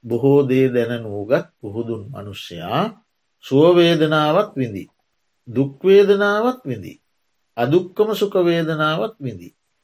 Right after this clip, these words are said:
ඇසූ පිරූ තැන් ඇති ආර්ය ශ්‍රාවකයාද සුව වේදනත් විඳි. දුක් වේදනත් විඳි. අදුක්කම සුඛ වේදනත් විඳි.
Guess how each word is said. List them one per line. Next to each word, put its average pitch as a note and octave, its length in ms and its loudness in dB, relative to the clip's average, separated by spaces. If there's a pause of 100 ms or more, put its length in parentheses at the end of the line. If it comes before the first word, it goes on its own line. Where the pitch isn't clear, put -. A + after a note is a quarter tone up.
(260)
ඇසූ G#3+ 420 2
පිරූ G3+ 460 2
තැන් F3 260 0 (100)
ඇති C#3 300 -2 (120)
ආර්ය A3 420 4
ශ්‍රාවකයාද A2+ 880 -2 (420)
සුව B2+ 180 -6 (100)
වේදනත් C3+ 540 -2
විඳි. - 320 -18 (440)
දුක් A2+ 260 -12
වේදනත් B2 560 -6
විඳි. - 300 -18 (360)
අදුක්කම A2+ 520 -8
සුඛ A#2 240 -12
වේදනත් A2 600 -4
විඳි. - 320 -16